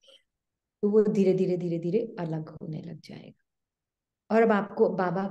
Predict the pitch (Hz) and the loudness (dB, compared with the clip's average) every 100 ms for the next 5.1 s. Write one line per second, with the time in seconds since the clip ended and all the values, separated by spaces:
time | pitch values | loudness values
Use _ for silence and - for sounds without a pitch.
0 | 196 190 180 180 190 180 170 175 170 175 | -4 -4 -4 -6 -6 -4 -4 -4 -6 -8
1 | 175 180 185 175 214 208 208 - - 247 | -10 -10 -12 -8 -2 0 0 -2 -8 -4
2 | 285 311 285 233 190 - 190 196 180 226 | 0 2 2 0 -2 -4 -6 -4 -4 -6
3 | 214 240 - 196 208 - 220 226 226 233 | -6 -8 -6 -6 -6 -4 -2 -2 -4 -6
4 | 220 202 208 208 - _ _ _ _ 214 | -6 -4 -6 -8 -14 _ _ _ _ 0